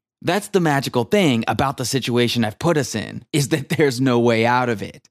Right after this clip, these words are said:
Even if we do put out a Steely Dan episode, from now on,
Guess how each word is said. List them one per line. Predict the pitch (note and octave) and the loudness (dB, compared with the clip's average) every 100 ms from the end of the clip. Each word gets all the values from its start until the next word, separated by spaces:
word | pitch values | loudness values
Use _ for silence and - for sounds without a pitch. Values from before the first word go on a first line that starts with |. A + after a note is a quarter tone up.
| _ _ - | _ _ 0
Even | F#3+ G3+ | 2 4
if | G3+ F#3+ | 4 2
we | F#3 F3+ | 0 0
do | D3 F3+ E3+ | 2 0 2
put | D3 D#3+ | 2 2
out | D3+ D3 | 2 0
a | C3+ | -2
Steely | - C#3+ C3 | 0 0 0
Dan | A#2+ C3+ C#3 | 2 2 4
episode, | B2 - - - G#2 G2+ - _ _ | 0 -2 -10 -10 -10 -14 -20 _ _
from | - E3 D#3+ | -2 0 2
now | F3 G#3+ G#3+ | 2 4 4
on, | C3+ G#2 - | 2 0 -8